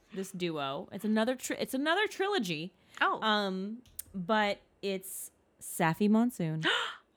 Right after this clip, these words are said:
Speaker 2: <gasps>
Speaker 1: Idina Monsoon.
Speaker 2: That's the next one.
Speaker 1: And
Speaker 2: Those are,
Speaker 1: Gran.
Speaker 2: the next one's on my list.
Speaker 1: <gasps> Oh my
Speaker 2: <gasps> I
Speaker 1: God,
Speaker 2: don't
Speaker 1: we
Speaker 2: wanna
Speaker 1: can have a
Speaker 2: spoil it.
Speaker 1: two,
Speaker 2: I don't wanna
Speaker 1: we can have
Speaker 2: spoil
Speaker 1: a
Speaker 2: it.
Speaker 1: twofer
Speaker 2: Oh God.
Speaker 1: together.
Speaker 2: Two
Speaker 1: So,
Speaker 2: fur.
Speaker 1: um,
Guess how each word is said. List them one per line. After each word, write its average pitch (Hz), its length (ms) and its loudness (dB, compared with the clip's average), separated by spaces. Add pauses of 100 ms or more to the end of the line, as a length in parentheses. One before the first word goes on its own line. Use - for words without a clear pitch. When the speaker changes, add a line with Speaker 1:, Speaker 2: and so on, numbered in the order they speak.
(300)
Speaker 2:
<gasps> - 840 -20
Speaker 1:
Idina 160 300 2
Monsoon. 143 500 -8 (280)
Speaker 2:
That's 214 200 -6
the - 80 -14
next 214 260 -12
one. 214 120 0
Speaker 1:
And 311 100 2
Speaker 2:
Those 339 100 4 (160)
are, 508 60 0
Speaker 1:
Gran. 180 220 4
Speaker 2:
the 240 60 -4
next 214 240 -4
one's 208 120 -8
on 190 120 -6
my 180 100 -6
list. 175 480 -8
Speaker 1:
<gasps> 508 60 -6 (380)
Oh 453 200 4
my 480 60 4
Speaker 2:
<gasps> 494 100 4
I - 20 -10
Speaker 1:
God, 466 120 8
Speaker 2:
don't 427 100 6
Speaker 1:
we 330 60 2
Speaker 2:
wanna 359 120 2
Speaker 1:
can 339 80 0
have 349 80 2
a - 40 2 (100)
Speaker 2:
spoil - 60 -4
it. - 20 -4
Speaker 1:
two, 330 280 -2
Speaker 2:
I - 40 -8
don't 220 100 -4
wanna 233 200 -4
Speaker 1:
we 294 80 -2
can 220 100 4
have 339 180 2
Speaker 2:
spoil - 160 0
Speaker 1:
a - 20 4
Speaker 2:
it. 339 100 0
Speaker 1:
twofer 202 180 2
Speaker 2:
Oh 156 100 -8
God. - 60 -4
Speaker 1:
together. 170 460 -2
Speaker 2:
Two 262 260 -4
Speaker 1:
So, 214 800 6
Speaker 2:
fur. 180 280 0
Speaker 1:
um, 170 760 2